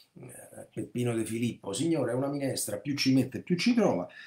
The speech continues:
è Lucia Annunziata, che nella foga di colpire Trump mm, e lo associa a Putin. "Putin e Trump, due destini incrociati, con loro tramonta l'onda sovranista." E qui bisogna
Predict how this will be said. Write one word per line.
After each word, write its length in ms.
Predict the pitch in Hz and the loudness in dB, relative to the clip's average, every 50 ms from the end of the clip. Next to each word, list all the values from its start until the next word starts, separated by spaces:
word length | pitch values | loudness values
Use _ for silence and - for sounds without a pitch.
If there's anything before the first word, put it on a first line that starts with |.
| - - - | -18 -8 -2
è 180 | - 175 165 - | 2 2 2 2
Lucia 400 | 160 160 180 - 123 123 131 127 | 2 2 2 4 6 6 8 8
Annunziata, 840 | 123 123 123 120 120 - - 117 113 98 92 90 87 - - 139 143 | 8 8 6 6 4 4 2 2 2 0 0 -2 -4 -4 -4 -4 -2
che 580 | - 220 202 147 117 113 120 139 160 156 120 - - | 0 2 4 4 4 4 4 4 4 2 0 -2 -8
nella 880 | 101 104 104 104 113 131 151 160 147 131 123 110 104 98 - 78 - _ _ | -10 -8 -4 -2 0 2 4 4 6 4 4 4 2 0 -4 -8 -10 _ _
foga 540 | - - - 143 160 170 151 123 117 107 104 | -14 -6 0 6 8 8 8 8 6 4 0
di 100 | 98 98 | -2 -4
colpire 540 | 95 - 104 98 95 - 127 131 113 - - | -6 -8 -8 -10 -6 0 4 4 4 4 4
Trump 680 | - 131 120 98 90 90 101 120 123 131 214 240 - - - - - - _ _ - - | 0 2 2 2 0 -2 -4 -4 0 2 2 2 2 0 -10 -16 -18 -20 _ _ -12 -8
mm, 140 | 135 127 123 | -6 -6 -6
e 380 | - - - 135 131 131 - _ _ _ | -4 -4 -4 -4 -4 -4 -6 _ _ _
lo 300 | - 208 202 208 202 196 | -2 2 6 8 8 8
associa 760 | - 208 202 - - - 139 131 135 135 135 - 131 123 127 - | 8 6 6 6 6 4 6 6 6 6 6 6 6 6 6 4
a 140 | 139 135 | 2 0
Putin. 640 | - - 131 127 113 107 - 110 110 113 113 120 120 - | 0 4 4 4 4 4 2 0 2 2 2 2 2 4
"Putin 420 | - 254 294 285 285 233 202 175 | 6 8 8 8 8 8 8 8
e 120 | 170 170 170 | 8 6 6
Trump, 460 | - 247 269 285 294 285 269 - - 180 | 6 6 6 8 8 6 6 6 4 4
due 280 | 160 160 226 269 262 | 4 6 8 8 8
destini 520 | 196 190 180 - - - 262 262 262 233 220 | 6 6 4 4 4 4 6 6 6 6 6
incrociati, 920 | 208 208 196 - 208 202 190 - - - - - - - - - - 110 | 4 2 0 -2 -2 -2 -2 -2 -2 -2 -2 -4 -6 -10 -12 -8 -8 -6
con 340 | - - 185 214 233 226 233 | 0 4 6 6 8 8 8
loro 400 | 247 269 285 277 277 277 269 202 | 8 8 8 6 4 4 4 2
tramonta 680 | - 220 220 226 220 190 190 196 202 196 190 185 208 202 | 4 4 4 6 6 6 4 4 4 2 2 2 2 4
l'onda 480 | 185 143 120 123 123 123 120 117 110 113 | 4 4 4 4 4 4 4 2 2 2
sovranista." 1000 | - - 104 101 101 98 98 98 95 92 92 95 92 - - - 110 104 90 - | 0 0 -2 -4 -4 -6 -6 -6 -8 -10 -12 -8 -6 -4 -4 -4 -4 -6 -6 -4
E 160 | - 143 139 | -6 -6 -6
qui 160 | - 139 127 | -6 -8 -6
bisogna 380 | 110 113 113 120 123 135 135 | -4 -4 -2 -2 0 0 -2